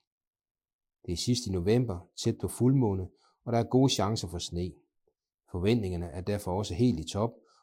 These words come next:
og de bliver bestemt ikke mindre efterhånden, som vi nær-, <clears throat> vi nærmer os endestationen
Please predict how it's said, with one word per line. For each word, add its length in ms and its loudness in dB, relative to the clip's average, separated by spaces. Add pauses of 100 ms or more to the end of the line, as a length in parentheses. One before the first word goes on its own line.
(100)
og 140 -8
de 60 0
bliver 220 6
bestemt 380 0
ikke 160 2
mindre 560 -2
efterhånden, 440 -2
som 240 -4
vi 40 -4
nær-, 760 4
<clears throat> 20 4
vi 60 8
nærmer 280 2
os 120 -2
endestationen 720 0